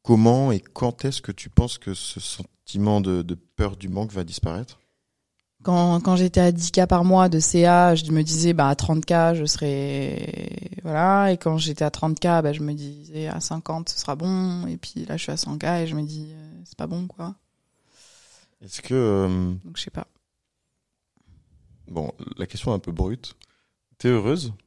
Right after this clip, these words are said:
Speaker 2: Franchement, ouais. En fait, euh, je pense que je suis quelqu'un qui a pas besoin de beaucoup d'argent pour vivre.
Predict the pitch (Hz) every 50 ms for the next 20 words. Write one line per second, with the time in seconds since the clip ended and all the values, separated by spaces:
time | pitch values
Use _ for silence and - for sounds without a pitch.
0 | _ _ _ _ _ _ _ _ _ _ _ _ _ - 190 185 - 214 233 233
1 | 208 180 170 180 _ _ _ _ - 185 190 - - - - - - - - _
2 | _ _ _ _ _ _ _ _ _ - 175 170 165 165 160 160 156 156 160 -
3 | - _ _ _ _ _ _ _ _ _ _ _ _ _ _ _ _ _ _ _
4 | _ _ _ - - - - 240 262 254 - 226 196 180 180 185 185 180 - -
5 | 185 175 - 214 247 - 190 - - 175 175 180 180 170 190 208 214 185 175 165
6 | 170 175 - - 190 190 175 175 175 180 185 - 185 165 165 165 180 202 208 175
7 | - -